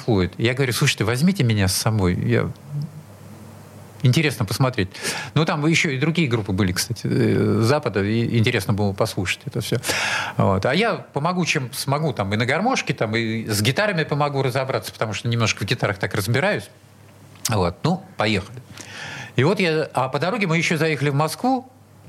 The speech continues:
сыграли там <laughs> два концерта. Вот. Э, затем, э, в Киев.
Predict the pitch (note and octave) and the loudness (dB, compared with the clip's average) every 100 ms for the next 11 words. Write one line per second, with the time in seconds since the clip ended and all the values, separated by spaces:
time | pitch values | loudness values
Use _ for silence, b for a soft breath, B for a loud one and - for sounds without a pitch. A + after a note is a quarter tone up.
0 | - - - - - C3+ C3 A2 A2 G2+ | -20 -20 -8 -2 0 2 2 0 0 0
1 | G2 A#2+ - - A2+ - A2 - - G2+ | -2 -2 -2 -2 0 2 0 0 -4 -4
2 | B B A2 - G#2 F#2+ B B B G#2+ | B B -2 2 2 2 B B B 0
3 | G#2+ A2 G#2 G#2 G#2+ G#2+ G2+ G2+ C3 C3 | 2 4 2 2 2 2 2 2 0 0
4 | C#3+ C#3 B2 B2 A#2+ A#2 A2+ - A#2 - | 0 0 2 2 2 2 0 -2 -2 0
5 | A#3 G3+ | 2 0